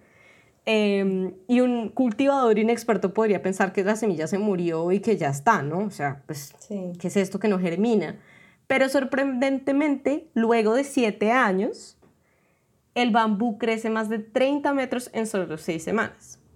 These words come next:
Speaker 2: Es un
Speaker 1: Entonces, es un
Speaker 2: monstruito.
Speaker 1: es un monstruito, y la metáfora es muy bella, y creemos que, eh, pues, hoy ya ha servido como bambú, y ha sido un bambú porque probablemente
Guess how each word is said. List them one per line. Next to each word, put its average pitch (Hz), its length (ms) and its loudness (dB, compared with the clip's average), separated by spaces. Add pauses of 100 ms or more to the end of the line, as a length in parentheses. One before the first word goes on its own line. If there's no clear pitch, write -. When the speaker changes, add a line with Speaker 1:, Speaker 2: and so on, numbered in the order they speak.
(380)
Speaker 2:
Es 214 200 0
un 226 60 4
Speaker 1:
Entonces, 214 220 4
es 226 140 0
un 254 80 0
Speaker 2:
monstruito. 202 360 -2 (480)
Speaker 1:
es 277 160 2
un 285 140 4
monstruito, 302 720 0
y 220 100 -4
la 233 120 2
metáfora 226 560 -2
es - 280 -4
muy 220 220 -2
bella, 247 420 2
y 254 100 -2
creemos 180 440 -2
que, 226 420 -2
eh, 202 460 0
pues, 190 240 -4 (260)
hoy 220 220 4
ya 208 120 2
ha 202 40 2
servido 214 520 0
como 220 420 0
bambú, 196 500 0 (320)
y 208 80 2
ha 208 80 4
sido 196 260 0
un 190 100 -4
bambú 208 360 0
porque 226 480 -4 (600)
probablemente 226 1000 0